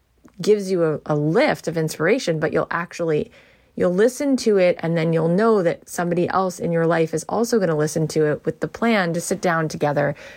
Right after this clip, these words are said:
talk about the takeaways, and then give each other that, that space, hold that space for one another to talk about your ideas. It's so important to surround yourself with, with the people who can be your sounding board and help you create a,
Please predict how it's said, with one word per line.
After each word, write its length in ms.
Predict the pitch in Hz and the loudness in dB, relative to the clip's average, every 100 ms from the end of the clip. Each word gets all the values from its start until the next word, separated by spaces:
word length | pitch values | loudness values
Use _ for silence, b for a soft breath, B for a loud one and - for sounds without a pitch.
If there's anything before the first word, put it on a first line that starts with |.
| B | B
talk 280 | - 226 226 | -2 -2 0
about 200 | 220 190 | 0 -2
the 80 | 180 | -4
takeaways, 600 | - 156 160 143 147 151 B B - | -4 -2 0 2 0 -2 B B -4
and 200 | 180 175 | -2 0
then 280 | 151 151 147 _ | 0 0 -4 _
give 160 | 202 202 | 0 2
each 220 | 226 - | 0 0
other 220 | 175 156 | 2 2
that, 280 | 147 143 - | 2 -2 -4
that 240 | - 156 - | -2 -2 -2
space, 460 | - - 240 147 | -6 0 2 2
hold 220 | - 185 175 | -2 -2 -2
that 180 | 156 | -4
space 260 | - 185 190 | -2 -2 -2
for 160 | - 165 | -2 0
one 140 | 151 | 0
another 340 | 156 147 147 | 0 0 0
to 100 | 143 | -2
talk 280 | 175 156 147 | -4 -4 -4
about 160 | 156 - | -2 0
your 100 | 143 | 0
ideas. 340 | 151 151 131 | 0 0 0
It's 160 | 151 - | -4 -4
so 240 | - 214 | 0 2
important 560 | 294 - 214 208 175 160 B B - | 0 -2 0 0 0 -4 B B -6
to 100 | 185 | -4
surround 400 | 180 180 180 185 | 0 2 0 -2
yourself 420 | 180 170 151 151 | -4 -2 -2 -4
with, 140 | 156 - | -8 -8
with 180 | 170 160 | -8 -4
the 80 | 156 | -4
people 380 | - 247 226 190 | 0 0 2 0
who 120 | 170 | 0
can 240 | 175 160 | -2 0
be 140 | 160 185 | 0 2
your 200 | 165 156 | 2 0
sounding 400 | - 196 262 196 | -2 -2 0 0
board 220 | 160 151 | 0 0
and 120 | 151 | -2
help 220 | 170 180 | -2 -2
you 100 | 185 | -2
create 340 | - 180 180 | -2 0 2
a, 120 | 165 | 2